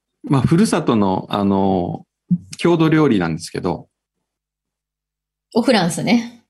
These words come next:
Speaker 1: はい。<laughs> オフランスの。
Speaker 2: オフランスの方ね。
Speaker 1: はい。もう古典料理なんですけどね。
Speaker 2: え、
Speaker 1: 別紙包みって言うんですけどね。
Speaker 2: ちょっと待って。ん？何包み？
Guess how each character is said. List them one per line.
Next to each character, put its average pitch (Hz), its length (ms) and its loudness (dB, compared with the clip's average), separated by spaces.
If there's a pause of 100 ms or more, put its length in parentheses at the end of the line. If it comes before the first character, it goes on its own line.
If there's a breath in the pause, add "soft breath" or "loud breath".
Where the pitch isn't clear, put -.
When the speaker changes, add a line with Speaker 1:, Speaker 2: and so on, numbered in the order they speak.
Speaker 1:
は 101 260 -2
い。 120 160 -12 (360)
<laughs> - 340 -4
オ 139 60 2
フ 147 200 0
ラ 113 160 2
ン 107 60 0
ス - 140 -4
の。 87 120 0
Speaker 2:
オ 294 40 0
フ 311 80 2
ラ 294 100 2
ン 294 80 2
ス 220 80 0
の 196 100 2
方 180 160 0
ね。 - 440 -6
Speaker 1:
は 92 200 -6
い。 - 1040 -14
も 131 100 2
う - 60 -6
古 127 140 0
典 147 240 2
料 139 200 4
理 98 80 0
な 82 100 -2
ん 82 40 -8
で 90 40 -14
す - 80 -16
け - 100 -12
ど 82 60 -6
ね。 80 220 -6 (1700)
Speaker 2:
え、 - 140 -10 (120)
Speaker 1:
別 120 540 0
紙 147 440 -2
包 117 320 -2
み 76 60 -2
っ - 20 -10
て - 60 -14
言 - 160 -16
う - 20 -8
ん - 60 -6
で - 20 -12
す - 100 -14
け - 60 -14
ど 78 80 -12
ね。 - 200 -20 (240)
Speaker 2:
ち 285 60 -2
ょ - 40 0
っ - 20 -8
と 311 60 2
待 262 100 4
っ - 20 4
て。 359 80 2
ん？ - 20 -8
何 - 0 -
包 453 260 -4
み？ - 240 -6